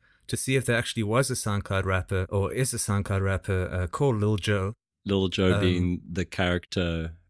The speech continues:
Speaker 2: we invented for the reboot.
Speaker 1: Yes.
Speaker 2: Yeah.
Speaker 1: Who I was also talking to in the Photo Developer app episode.
Speaker 2: Oh, yes.
Speaker 1: Remember the tapestry?
Speaker 2: This, this guy's fleshed out.
Speaker 1: Yeah, exactly. So anyway, I found this guy,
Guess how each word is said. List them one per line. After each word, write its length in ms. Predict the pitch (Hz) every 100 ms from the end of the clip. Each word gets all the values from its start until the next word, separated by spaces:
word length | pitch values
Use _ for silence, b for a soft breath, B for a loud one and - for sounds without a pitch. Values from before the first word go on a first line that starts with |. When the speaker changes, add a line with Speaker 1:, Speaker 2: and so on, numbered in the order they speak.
| _ -
Speaker 2:
we 240 | 87 82
invented 540 | 82 80 87 80 87 78
for 260 | - 92
the 80 | 82
reboot. 540 | 80 82 78 69 - - _ _ -
Speaker 1:
Yes. 440 | 214 - - - - _ _
Speaker 2:
Yeah. 140 | - - _ _ -
Speaker 1:
Who 140 | 117
I 60 | 107
was 160 | 101
also 180 | 107 -
talking 460 | - 113 104 107 98 -
to 300 | 98 98 - _ -
in 460 | 104 98 95 90 - _ _
the 300 | 101 95 87 -
Photo 320 | - 90 92
Developer 480 | 87 92 92 92 -
app 340 | 95 90 - - -
episode. 600 | 90 87 - - - - _ _ _ _ _ _ _ _ _ 92
Speaker 2:
Oh, 380 | 98 110 107
yes. 360 | 92 92 95 78
Speaker 1:
Remember 300 | 113 131 143
the 100 | 135
tapestry? 600 | - 139 - 151 - 208
Speaker 2:
This, 140 | 101
this 200 | - 110
guy's 220 | - 127 -
fleshed 400 | 131 120 - 127
out. 340 | 104 80 -
Speaker 1:
Yeah, 200 | 151 147
exactly. 480 | 95 - 120 - -
So 160 | - 156
anyway, 260 | 170 120
I 60 | 117
found 320 | - 151 156
this 120 | 143
guy, 300 | - 104 104